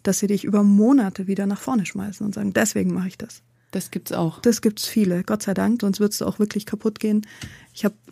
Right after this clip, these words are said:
Speaker 1: kürzlich wieder an eine Geschichte gedacht. Da sind wir angerufen worden vom Amt,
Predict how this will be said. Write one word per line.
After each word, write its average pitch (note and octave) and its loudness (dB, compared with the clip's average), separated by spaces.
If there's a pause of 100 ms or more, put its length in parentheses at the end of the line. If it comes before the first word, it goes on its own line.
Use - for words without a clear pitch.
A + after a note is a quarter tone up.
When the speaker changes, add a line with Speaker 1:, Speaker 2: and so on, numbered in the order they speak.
(160)
Speaker 1:
kürzlich G#3 0
wieder G#3 4
an G3 6
eine F#3+ 2
Geschichte G#3 -2
gedacht. G3+ -4 (960)
Da F#3 6
sind F3+ 2
wir F3+ 4
angerufen G3 4
worden F#3 0
vom - -2
Amt, G#3+ 2